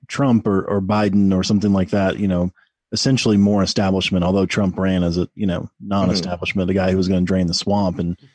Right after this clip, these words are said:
Speaker 1: I think that's largely, uh, why he won, uh, 'cause he was kind of an outsider, although <laughs> t-,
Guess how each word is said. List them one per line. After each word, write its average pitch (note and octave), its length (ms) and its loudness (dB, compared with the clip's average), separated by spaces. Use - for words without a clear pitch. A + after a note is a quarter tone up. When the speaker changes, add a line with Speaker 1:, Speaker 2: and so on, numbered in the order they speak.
Speaker 1:
I G2+ 60 -6
think G#2 160 0
that's F#2+ 200 -2
largely, F#2 540 0
uh, G1+ 120 -14
why G2 200 -2
he F2+ 60 0
won, F2+ 480 0
uh, F#2 200 -4
'cause F#2 160 -6
he F#2+ 100 0
was F2+ 120 -2
kind G2+ 220 -2
of F2+ 60 0
an F#2 60 2
outsider, F2+ 640 -2
although F2 240 0
<laughs> - 60 -12
t-, - 100 -6